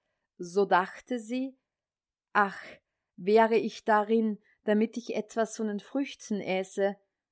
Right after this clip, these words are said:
sonst muß ich verschmachten.“ Da kniete sie nieder, rief Gott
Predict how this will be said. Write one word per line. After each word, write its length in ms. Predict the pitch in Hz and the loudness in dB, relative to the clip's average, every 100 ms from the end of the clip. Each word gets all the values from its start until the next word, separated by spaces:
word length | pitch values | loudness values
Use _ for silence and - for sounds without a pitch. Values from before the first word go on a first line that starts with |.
| _ | _
sonst 600 | 180 196 220 240 - - | 0 2 4 2 -6 -8
muß 300 | 202 240 - | -4 -4 -4
ich 160 | 262 - | -8 -4
verschmachten.“ 840 | - - 185 - - 190 185 180 _ _ _ _ _ _ _ _ _ _ _ - | -6 -4 -6 -8 -14 -12 -12 -16 _ _ _ _ _ _ _ _ _ _ _ -6
Da 120 | 156 | -6
kniete 720 | - - 214 262 330 - 302 | -6 -2 2 2 0 -2 -6
sie 200 | 240 240 | -4 -2
nieder, 420 | 226 202 170 170 _ _ _ - | -2 -2 -6 -10 _ _ _ -12
rief 460 | 180 214 269 - - | -2 0 0 -4 2
Gott 240 | 294 311 | 2 2